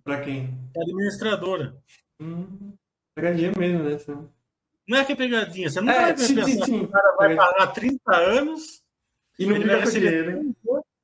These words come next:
Speaker 2: tá entendendo? É, porque, na verdade, quando você transforma o seguro em, em, em, em renda, ela vira um seguro, né? Porque daí é uma conta, porque você pode durar três meses, mas você pode durar quarenta anos,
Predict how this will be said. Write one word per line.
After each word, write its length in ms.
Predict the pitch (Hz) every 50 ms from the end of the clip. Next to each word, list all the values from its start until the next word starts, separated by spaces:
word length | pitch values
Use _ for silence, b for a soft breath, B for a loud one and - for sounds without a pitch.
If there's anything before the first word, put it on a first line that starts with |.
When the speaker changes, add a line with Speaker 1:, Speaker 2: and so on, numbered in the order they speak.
| _ _ _ _ _ _ -
Speaker 2:
tá 80 | 147
entendendo? 560 | 147 139 147 165 202 226 233 208 165 147 - _ _ _ _ _ _ _ _ _ _ _ _ _ _ _ -
É, 160 | 175 175 180
porque, 280 | 175 180 190 190 214
na 100 | 220 220
verdade, 400 | 208 208 208 202 202 208 220 220
quando 180 | 226 214 214 214
você 720 | 196 196 180 - - 208 190 185 175 165 143 135 139 - _ _ - - _ _ _ _ _ _ _ _
transforma 600 | - 156 160 156 151 - 185 170 170 165 165 170
o 60 | 151
seguro 640 | 135 - 160 147 147 156 165 160 156 156 151 151 143
em, 320 | 139 151 156 156 151 147 -
em, 220 | 143 151 160 165 165
em, 480 | 139 123 135 117 139 160 170 165 - - -
em 180 | 135 151 160 151
renda, 440 | 139 - 139 170 220 262 247 208 165
ela 160 | 147 151 151
vira 220 | 151 156 180 196
um 40 | 202
seguro, 480 | 196 - - 220 196 214 233 220 180 151
né? 120 | 160 _ _ _ _ _ _ _ _ _ _ _ _ _ _ _ _ _ _ _ _ _ -
Porque 480 | 135 135 135 151 143 143 139 127 120
daí 260 | 127 135 139 143 151 160
é 60 | 165
uma 240 | 165 185 185 180 180
conta, 360 | - - 180 180 175 180 185 175 170 175 175 165 143 -
porque 180 | - 139 147 156 151 139 139 B B B B -
você 160 | 139 135 165
pode 280 | - - 175 170 170 170
durar 180 | 165 170 151
três 300 | 156 160 160 160 156 143
meses, 280 | 143 156 170 165 - 196
mas 140 | 196 196 190
você 80 | -
pode 180 | - - 208 196
durar 220 | 202 196 196 190
quarenta 380 | - 196 185 180 175 170 170 143
anos, 480 | 143 147 151 143 131 135 - - -